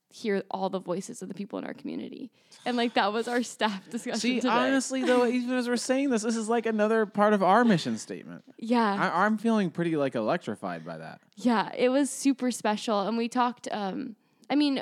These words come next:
Speaker 1: we talked about this.
Speaker 2: It's a skill.
Speaker 1: It's really a skill. Um, it's something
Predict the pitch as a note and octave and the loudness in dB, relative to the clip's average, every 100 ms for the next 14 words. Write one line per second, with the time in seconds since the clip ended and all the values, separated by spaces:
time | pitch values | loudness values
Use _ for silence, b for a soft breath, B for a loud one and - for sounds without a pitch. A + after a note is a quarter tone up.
0 | - C4+ E4 F#4+ F#4 D4+ A3+ A#3 C#3+ - | -4 -4 -2 -2 0 -2 0 0 -2 -2
1 | - A3 D3 - _ B A#3+ C#4 C#4+ C#4+ | 0 0 0 -6 _ B -4 -2 0 0
2 | F4+ F4 - C#4+ C4+ B3+ A#3 - C4 A#3 | 2 0 0 0 2 2 0 2 2 2
3 | G#3+ - B B - C#4+ F#4 A4+ | -2 -8 B B -4 -2 -2 -2